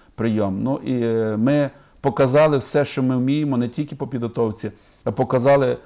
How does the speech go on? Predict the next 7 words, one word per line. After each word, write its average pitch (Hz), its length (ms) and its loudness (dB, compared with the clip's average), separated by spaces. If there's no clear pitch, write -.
свої 135 400 0
народні 131 460 4
ремесла, 123 720 0
е, 104 40 -6
своїм 123 400 -2
відділом 123 440 0
культури, 98 580 -6